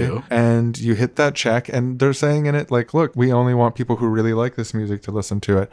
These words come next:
Speaker 2: So you've got responsibilities too. It's a contract.
Speaker 1: Exactly.
Speaker 2: We provide the music. You guarantee that you're gonna be getting that listening in every day for a certain period. Um, and artists
Speaker 1: Mm-hmm.
Speaker 2: have the right to control their work, and I think that's just where
Speaker 1: Exactly.
Speaker 2: the, that's where the buck stops. It's like, how can you even argue with that?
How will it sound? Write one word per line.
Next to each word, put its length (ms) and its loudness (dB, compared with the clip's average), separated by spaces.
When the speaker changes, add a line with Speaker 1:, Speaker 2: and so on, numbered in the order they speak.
Speaker 2:
So 520 0
you've 320 0
got 160 2
responsibilities 840 2
too. 240 4
It's 100 0
a 60 2
contract. 800 0
Speaker 1:
Exactly. 340 -2
Speaker 2:
We 60 2
provide 400 0
the 80 0
music. 680 -4
You 160 2
guarantee 720 2
that 140 2
you're 120 0
gonna 140 -2
be 100 -8
getting 260 0
that 180 -2
listening 460 -2
in 220 -6
every 280 2
day 220 2
for 180 0
a 60 2
certain 280 -2
period. 480 -2
Um, 180 0
and 140 2
artists 240 4
Speaker 1:
Mm-hmm. 60 4
Speaker 2:
have 40 0
the 80 2
right 160 2
to 80 -2
control 300 2
their 140 4
work, 260 0
and 80 2
I 40 -2
think 160 -4
that's 160 2
just 220 0
where 120 2
Speaker 1:
Exactly. 300 4
Speaker 2:
the, 40 -12
that's 220 -2
where 100 -2
the 80 -2
buck 240 -2
stops. 480 -4
It's 120 -4
like, 140 -2
how 140 0
can 160 -4
you 60 0
even 180 -2
argue 240 0
with 160 0
that? 240 -4